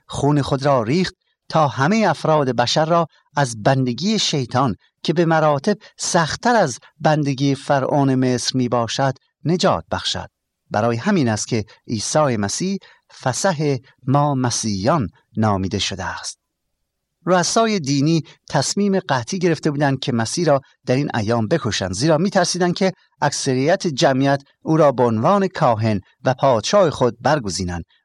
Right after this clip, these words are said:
و آن وقت خودشون نابود شوند. ولی نمی‌دانستند که چگونه و از چه راهی از شر عیسی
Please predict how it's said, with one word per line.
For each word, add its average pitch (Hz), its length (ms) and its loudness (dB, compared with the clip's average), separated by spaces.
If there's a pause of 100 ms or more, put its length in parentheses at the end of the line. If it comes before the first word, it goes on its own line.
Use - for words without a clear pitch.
و 113 40 2
آن 107 160 2
وقت 131 300 -2
خودشون 127 580 -4 (240)
نابود 127 420 0
شوند. - 320 -8 (300)
ولی 202 360 0 (280)
نمی‌دانستند 127 800 0
که 135 140 -8
چگونه 170 540 0 (280)
و 160 80 0
از 160 180 0
چه - 160 0
راهی 110 400 0 (240)
از 123 200 0
شر 165 180 2
عیسی 110 520 -2